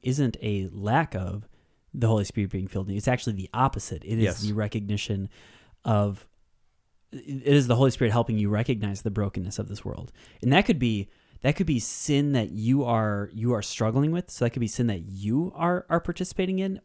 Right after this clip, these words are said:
Speaker 1: or it could be because a lot of times, I, I think we miss this perspective. It could be sin that's done to you and suffering that's being done to you, to recognize that that is sin,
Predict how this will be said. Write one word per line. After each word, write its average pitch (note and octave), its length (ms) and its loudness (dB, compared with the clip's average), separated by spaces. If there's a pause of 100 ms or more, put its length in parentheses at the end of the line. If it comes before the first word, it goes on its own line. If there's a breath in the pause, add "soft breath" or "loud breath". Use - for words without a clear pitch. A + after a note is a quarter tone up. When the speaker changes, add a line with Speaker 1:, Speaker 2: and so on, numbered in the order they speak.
Speaker 1:
or G3 380 8
it C#3+ 120 0
could F#3+ 180 4
be C3+ 280 2 (380 soft breath)
because C3 160 0
a A#2+ 40 2
lot A#2+ 140 0
of A2+ 60 -6
times, A2 400 -2
I, A#2 200 -6
I A2+ 60 -6
think A#2 180 -2
we A2+ 120 2
miss A2+ 300 0
this A#2 200 -2
perspective. A2+ 480 -4
It C#3+ 80 0
could - 100 -6
be C#3+ 80 0
sin C3+ 260 -4
that's A2 220 -2
done A2 240 -2
to - 120 -10
you B2 360 -4 (520 soft breath)
and A#2 140 0
suffering B2+ 300 0
that's A2+ 140 -2
being A2 220 0
done G#2+ 220 0
to - 160 -8
you, D3 160 2
to A#2+ 140 -4
recognize A2 520 0
that G#2+ 120 -4
that G2+ 180 -6
is G2 140 -10
sin, A#2+ 400 -2